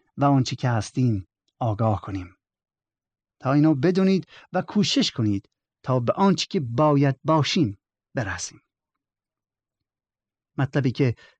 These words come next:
در پایان این فصل لازم است که یادآوری کنم اینه که خدا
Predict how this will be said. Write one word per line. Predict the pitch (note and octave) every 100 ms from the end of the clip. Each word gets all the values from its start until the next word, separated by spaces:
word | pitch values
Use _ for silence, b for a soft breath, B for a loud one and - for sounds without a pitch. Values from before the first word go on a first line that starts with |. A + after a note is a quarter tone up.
| -
در | B2
پایان | - B2+ C3+ D3
این | B2+
فصل | - A#2+ -
لازم | A#2 A2 D3
است | C#3 -
که | A#2
یادآوری | A2+ A2 A2 A2
کنم | - C3+ D3
اینه | D#3+
که | D3+ D3
خدا | - D#3 E3